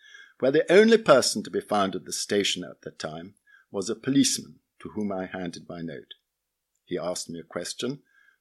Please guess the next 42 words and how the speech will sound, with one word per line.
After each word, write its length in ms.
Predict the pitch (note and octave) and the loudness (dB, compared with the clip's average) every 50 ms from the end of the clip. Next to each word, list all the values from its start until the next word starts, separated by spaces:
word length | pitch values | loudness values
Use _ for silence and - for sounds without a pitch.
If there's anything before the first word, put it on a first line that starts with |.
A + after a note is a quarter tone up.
| _ | _
which 180 | - A#2 - - - | -6 -6 -6 -4 -2
I 160 | A#2 A#2+ C#3+ - - | -2 -2 -2 -2 -4
understood 580 | C#3+ D3+ C#3+ D3 C#3 - - C#3 C3+ C3 - | -6 -4 -4 -6 -6 -4 -4 -4 -6 -4 -4
to 80 | - B2+ | -4 -2
mean 400 | B2 B2+ C3 D3 D#3 F3 F#3 - _ _ _ _ _ | 0 0 0 -2 -2 -6 -8 -12 _ _ _ _ _
that 140 | - B2 - | -6 -4 -2
he 100 | C#3+ C#3 | -4 0
wanted 360 | C3 C#3 D3 D#3 - - - | 0 0 0 0 -2 -4 -2
me 160 | B2+ A#2+ C3+ | 0 0 0
to 140 | C3+ - B2 | -2 -6 -10
describe 580 | A#2+ C3 C3 - - - C3 B2+ C3 C3+ C3 - | -8 -6 -6 -6 -2 0 0 0 2 0 -2 -4
the 80 | C3+ | -8
porter 380 | - - - C3 C3 C3+ - C3+ | -4 0 2 2 2 0 -2 -6
with 220 | A#2+ B2 B2+ - | -4 -4 -6 -2
whom 240 | - C3+ C#3 C#3 D3 | 0 0 0 0 0
we 100 | C#3 C3 | -2 -4
had 140 | C3 - B2+ | -4 -2 -2
left 260 | C3 C3 B2+ - - | -2 -4 -4 -4 -6
our 140 | A#2 G#2+ A2+ | -4 -4 -4
luggage. 480 | A2 G#2+ A#2+ A#2 G2+ D#2 - - - - _ _ _ _ _ _ _ _ _ _ _ _ _ _ _ _ _ _ _ _ - | -4 -6 -8 -10 -12 -14 -14 -18 -20 -20 _ _ _ _ _ _ _ _ _ _ _ _ _ _ _ _ _ _ _ _ 2
I 120 | A#2+ B2+ | 4 6
answered 380 | C3 A#2+ A#2+ B2 - - A#2+ - | 6 6 4 2 0 -4 -8 -10
him 200 | C#3 C3+ C3 A#2+ | -10 -8 -8 -8
as 140 | G#2 - | -4 0
well 160 | A#2+ A#2+ A#2 A2+ | 2 4 4 4
as 120 | G#2 G2 | 4 2
I 140 | G#2 F#2+ F#2+ | 0 -4 -6
could, 360 | F#2 - - F#2 F#2 F#2 - _ _ _ _ _ _ _ _ | -6 -6 -6 -6 -6 -6 -10 _ _ _ _ _ _ _ _
and 120 | - E3 G3 | -4 -2 0
he 100 | G3+ G#3 | 0 0
took 220 | - A#3 A#3 A3+ | 0 -2 -2 0
me 120 | - G#3 G3 | 0 -2 0
for 160 | - - D3+ | 2 2 2
a 40 | C#3 | 2
walk 460 | A#2 F#2 F2 F2 F#2+ D3 - - - - | 4 4 4 4 4 2 0 -6 -10 -8
through 140 | A2+ A2 G#2 | -6 -6 -4
the 100 | G#2+ G2 | -4 -2
medieval 640 | G2 G#2+ G#2+ A2 A2+ G2 G2+ G#2 G2+ F2+ G2+ G2 F#2 | 0 2 2 2 2 0 -2 -4 -2 -2 -2 -2 -2
moonlit 560 | F2+ F#2 F#2+ G#2+ B2+ C3 B2 A2+ G#2+ G#2+ G#2+ | -2 -2 2 4 4 6 6 4 2 0 -4
streets 500 | - - - - - F#2 F#2+ - _ - | -6 -10 -10 -6 -6 -6 -6 -6 _ -14
of 100 | F2+ D#2+ | -12 -8
Logrono 520 | E2 F2+ E2+ - G2 F#2+ G2 G2 G2+ G2+ | -8 -8 -4 -2 -2 0 0 -2 -4 -6